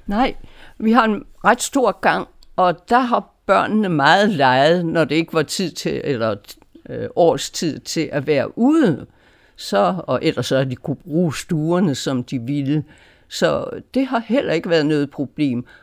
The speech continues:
Og så de ældre tre, de tog jo hjemmefra, da de små havde behov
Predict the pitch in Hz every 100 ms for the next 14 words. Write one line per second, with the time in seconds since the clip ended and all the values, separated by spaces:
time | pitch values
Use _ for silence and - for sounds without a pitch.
0 | - 185 - 247 - 202 175 - _ _
1 | _ - 214 233 - 311 226 - - -
2 | 175 151 135 _ - 254 - 262 247 226
3 | 208 214 220 349 214 - 160 147 - -
4 | 175 143 151 - _ _ _ - - 196
5 | 185 - 170 160 117 151 123 175 185